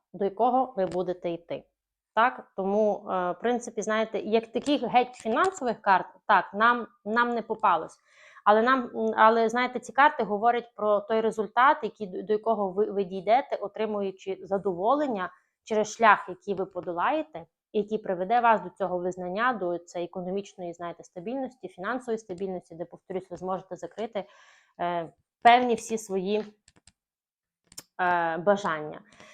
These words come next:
Так, і давайте подивимося, е, таро підказку для вас, Водолії, на дві тисячі двадцять четвертий рік. Таро підказка, колода таро світлих провидців.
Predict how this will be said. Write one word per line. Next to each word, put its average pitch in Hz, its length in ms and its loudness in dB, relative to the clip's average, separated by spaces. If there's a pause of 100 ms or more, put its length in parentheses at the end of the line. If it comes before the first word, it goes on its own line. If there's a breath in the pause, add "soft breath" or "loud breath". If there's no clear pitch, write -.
(180 loud breath)
Так, 202 260 6
і 220 40 4
давайте 240 380 2
подивимося, 208 1080 0
е, 185 260 -4 (480)
таро 208 380 6
підказку 180 540 -4
для 180 160 -4
вас, 170 300 -2
Водолії, 180 580 -4
на 175 240 -2
дві 165 200 -8
тисячі - 600 -6
двадцять 175 420 -2
четвертий - 680 -4
рік. 339 360 -2 (1120)
Таро 175 180 -4
підказка, 233 920 -2 (580)
колода 185 640 0 (280)
таро 190 220 0
світлих 185 380 -6
провидців. 269 640 -4